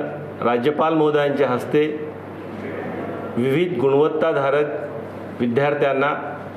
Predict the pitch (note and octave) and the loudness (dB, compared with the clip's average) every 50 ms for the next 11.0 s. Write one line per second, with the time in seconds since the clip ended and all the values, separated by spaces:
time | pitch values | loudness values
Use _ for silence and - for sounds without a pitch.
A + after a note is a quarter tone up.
0 | - - - - - - G#2+ A2+ C3 D3+ E3+ F3 F3 D#3+ C#3+ A#2+ A#2+ A2+ A2+ A#2 | -12 -12 -10 -10 -6 -4 0 2 4 4 6 4 4 4 4 4 2 2 0 0
1 | - - - - - - - - - - - A#2+ A#2+ D3 D#3+ E3 E3 E3 E3 - | -2 -4 -6 -8 -10 -10 -12 -12 -10 -4 -2 2 4 4 6 4 4 2 0 0
2 | - - - - - - - - - - - - - C#3+ C3 B2 C3+ D#3+ E3 D#3+ | -2 -4 -6 -8 -8 -10 -10 -10 -10 -10 -6 0 0 2 2 2 2 2 2 2
3 | D#3 - - - - - C3 C3+ C#3+ D#3 - F3 D#3 D#3 D3+ D3 C#3+ C#3 C3+ B2 | 0 -2 -4 -6 -2 0 0 2 2 2 2 2 2 2 2 2 4 4 4 4
4 | B2 B2 A#2+ A#2+ A2+ G#2+ B2+ C#3+ D#3+ - - - - - - - - - - - | 2 2 2 2 2 2 2 2 2 0 -2 -6 -8 -8 -10 -10 -10 -10 -10 -10
5 | - - - - - - - - - - - - - - - - - A#2+ A#2+ A#2+ | -10 -10 -8 -8 -8 -8 -8 -8 -8 -8 -8 -8 -8 -8 -8 -6 -6 -6 -6 -6
6 | - - - C3 D#3 C3 C3 E3 D#3 D3+ D3+ C#3+ C#3+ C3+ C#3 C#3 B2+ - B2+ A#2+ | -6 -2 0 2 2 2 2 2 2 4 4 2 2 2 2 2 2 4 2 2
7 | A#2+ C#3+ D#3 F3 - - - - - - - - - - - - - - - - | 2 2 2 2 2 0 -2 -2 -4 -6 -8 -8 -8 -8 -6 -6 -6 -4 -4 -4
8 | - - - - - - - - - - C3 C3+ - E3+ E3 E3 E3+ - D#3+ D3 | -4 -6 -6 -6 -6 -4 -2 0 2 2 2 4 4 4 4 4 2 2 2 2
9 | C#3+ - - D#3 D3+ D#3 - - - - - G#2+ G#2 B2 C#3 C3+ E3 F#3+ F3+ - | 2 2 2 2 2 2 0 0 -2 -2 0 0 0 0 2 2 2 0 0 2
10 | F3+ D3 C3+ C3 - D3+ D3 C#3+ C#3+ C#3+ C#3+ D3 D3 C#3+ C#3+ D#3 D#3+ E3+ - | 2 2 2 2 2 2 2 2 4 4 4 4 2 2 2 2 2 2 2